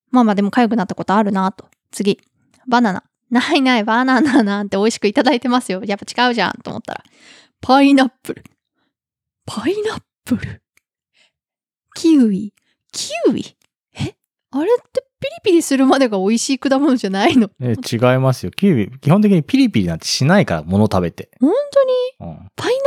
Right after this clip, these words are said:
Speaker 1: ナップルはさ、みんな食べ過ぎたらさ、舌がピリピリするって言ったじゃん。
Speaker 2: パイナップルは、あれは酵素が強いから、
Speaker 1: うん。
Speaker 2: ピリピリするっていうか、まあ、舌がおかしくなるのは、
Speaker 1: うん。
Speaker 2: わかるの。けど、キウイとか、
Speaker 1: うん。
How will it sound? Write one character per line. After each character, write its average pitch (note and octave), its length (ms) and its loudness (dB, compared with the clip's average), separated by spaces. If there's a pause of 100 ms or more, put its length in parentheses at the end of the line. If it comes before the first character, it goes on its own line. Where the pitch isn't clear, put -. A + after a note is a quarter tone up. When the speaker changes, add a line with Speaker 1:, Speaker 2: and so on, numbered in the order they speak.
Speaker 1:
ナ - 60 -10
ッ - 100 -20
プ C#4+ 100 2
ル G#3+ 100 4
は G3 80 -2
さ、 F#3+ 480 -4
み B3+ 100 4
ん - 20 2
な D#4+ 80 4
食 D4 120 0
べ D4+ 100 2
過 E4+ 100 -4
ぎ D4 100 2
た G#3+ 100 0
ら F#3+ 80 -2
さ、 - 160 -6
舌 - 200 -2
が A3 80 -4
ピ - 120 0
リ B3 80 0
ピ A#3+ 100 -6
リ G3+ 40 -2
す - 120 -8
る F#3 60 -6
っ - 20 -10
て - 120 -6
言 G3 40 0
っ - 20 -12
た - 160 -2
じ G#3 60 2
ゃ - 20 4
ん。 - 20 4
Speaker 2:
パ - 20 4
イ A3 60 4
ナ A#3 140 4
ッ - 20 -4
プ - 220 0
ル F#2+ 160 2
は、 G2+ 500 2
あ - 100 -20
れ C3 40 0
は B2+ 60 -2
酵 B3+ 340 0
素 A2+ 160 0
が F#2 120 -2
強 G#2 260 0
い F#2 100 0
か - 140 -6
ら、 F2+ 480 0 (120)
Speaker 1:
う G3+ 80 0
ん。 G3 360 -2 (520)
Speaker 2:
ピ - 160 -6
リ D4 160 2
ピ C3 140 2
リ G#2 140 2
す - 140 -4
る F#2+ 80 0
っ - 20 -10
て - 200 -8
い F2 40 -2
う E2 60 -6
か、 F2+ 440 -4
ま E2+ 80 -10
あ、 - 20 -10
舌 - 220 0
が C#3 60 2
お F#2 60 -2
か C#3 140 0
し - 60 -6
く A2+ 100 -6
な G#2 100 2
る F#2+ 60 0
の E2+ 140 -6
は、 A2+ 320 2
Speaker 1:
う G#3 40 0
ん。 G3 320 -4
Speaker 2:
わ F#2 120 -4
か G#2 160 0
る E2 100 -8
の。 - 60 -20 (300)
け D#3+ 120 -2
ど、 B2+ 440 2 (360)
キ G#3 280 0
ウ F3+ 120 4
イ A2 120 0
と F#2 120 -4
か、 G2+ 500 -2
Speaker 1:
う G#3+ 40 0
ん。 F#3+ 260 -2